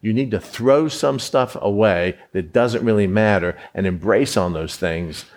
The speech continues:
embrace those things that really last. In the King James Version, it says pretty much the same thing. "Bringing," doesn't tell us who, "bringing every, into captivity every thought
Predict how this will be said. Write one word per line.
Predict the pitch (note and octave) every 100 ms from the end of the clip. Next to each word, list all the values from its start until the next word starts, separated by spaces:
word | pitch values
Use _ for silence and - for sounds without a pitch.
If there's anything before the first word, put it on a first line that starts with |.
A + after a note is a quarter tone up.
| -
embrace | F2+ E2+ A#2+ B2+
those | F#2+ F#2
things | - E2+ D#2+
that | C#2+
really | E2 D#2
last. | F2+ A2+ E2+ C2 - - - -
In | A#2+
the |
King | A#2+ F#3 G#3
James | E3+ D#3+ C3
Version, | G#2+ F#2 F2+ A#2+
it | A#2+ - - - -
says | D3+ D3
pretty | - E3+
much | D#3+ D3 -
the |
same | B2+ - A#2+ A#2
thing. | - A2+ F2+ F2+
"Bringing," | G2+ C3+ D3 D#3 A3+ A3+ - -
doesn't | A#2 A2+
tell | B2 G2+
us | G2
who, | - G#2+ A2 F#3 - - - -
"bringing | G2 D3+ D3 C3
every, | C3+ D#3+ F#3+ F#3+ F#3+
into | E3 F3 G3
captivity | - G3 - G3+ C#3 C3 C3 -
every | C3 C#3+ C#3+
thought | - - - C3 A#2 -